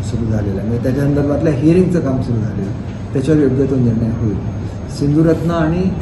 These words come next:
चांदा ते बांधाचा आढावा घेतलेला आहे आणि ह्याच्यामध्ये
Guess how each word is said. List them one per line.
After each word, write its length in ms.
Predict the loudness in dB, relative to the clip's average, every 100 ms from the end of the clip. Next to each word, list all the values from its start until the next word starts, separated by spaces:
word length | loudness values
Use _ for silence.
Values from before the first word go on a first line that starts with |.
| -4 -6 -6 -2
चांदा 240 | 2 2
ते 60 | 2
बांधाचा 420 | 2 2 2 0
आढावा 320 | 0 2 2
घेतलेला 460 | 0 0 0 2 2
आहे 120 | 0 -4 -6 -8 -6 -4
आणि 140 | 0 0
ह्याच्यामध्ये 600 | 0 2 2 2 2